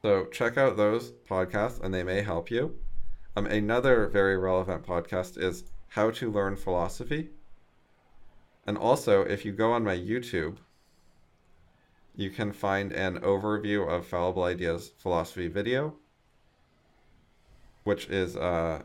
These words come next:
it's introductory. So that, that'll help you with how to learn philosophy.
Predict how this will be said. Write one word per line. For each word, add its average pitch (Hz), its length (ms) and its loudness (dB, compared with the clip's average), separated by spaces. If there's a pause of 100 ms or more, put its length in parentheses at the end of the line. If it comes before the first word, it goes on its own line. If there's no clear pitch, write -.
it's 90 320 -6
introductory. 82 760 -2
So 90 260 -2
that, 90 240 0
that'll 92 240 2
help 110 220 2
you 101 100 -2
with 92 120 -4
how 90 100 0
to 90 80 0
learn 85 180 0
philosophy. 101 520 0